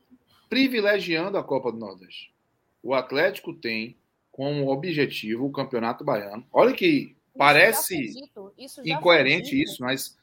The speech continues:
Speaker 2: Não,
Speaker 1: é,
Speaker 2: não, isso
Speaker 1: tá
Speaker 2: já
Speaker 1: muito
Speaker 2: foi dito
Speaker 1: claro.
Speaker 2: claramente e,
Speaker 1: É.
Speaker 2: e tem um motivo muito
Speaker 1: E a lógica tá
Speaker 2: objetivo.
Speaker 1: clara.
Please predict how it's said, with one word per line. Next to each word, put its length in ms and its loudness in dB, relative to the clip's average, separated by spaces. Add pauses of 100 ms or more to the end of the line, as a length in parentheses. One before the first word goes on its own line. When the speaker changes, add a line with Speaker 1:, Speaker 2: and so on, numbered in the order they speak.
(260)
Speaker 2:
Não, 100 -12
Speaker 1:
é, 240 4
Speaker 2:
não, 60 2
isso 80 -6
Speaker 1:
tá 80 4
Speaker 2:
já 40 4
Speaker 1:
muito 200 -4
Speaker 2:
foi 80 -2
dito 80 -8
Speaker 1:
claro. 340 4
Speaker 2:
claramente 920 -8
e, 200 -12
Speaker 1:
É. 200 4
Speaker 2:
e 80 -2
tem 200 -8
um 100 -8
motivo 500 -10
muito 400 -2
Speaker 1:
E 40 10
a 80 8
lógica 340 4
tá 60 2
Speaker 2:
objetivo. 100 -2
Speaker 1:
clara. 420 2